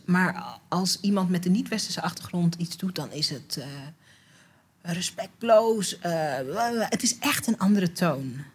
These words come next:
Daar kan je van alles ook over vinden. Nou ja, goed, klein zijspoor. Het is echt interessant om dat eens te onderzoeken. Ehm,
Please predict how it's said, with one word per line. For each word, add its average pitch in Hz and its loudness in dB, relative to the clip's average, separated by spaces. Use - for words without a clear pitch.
Daar 185 0
kan 240 6
je 247 4
van 247 4
alles 262 6
ook 233 0
over 185 2
vinden. 143 -4
Nou 165 0
ja, 165 -6
goed, - -14
klein 196 4
zijspoor. - -2
Het - -8
is - -2
echt 294 2
interessant 262 4
om 220 4
dat 202 2
eens - -4
te 165 -4
onderzoeken. 160 -4
Ehm, 220 4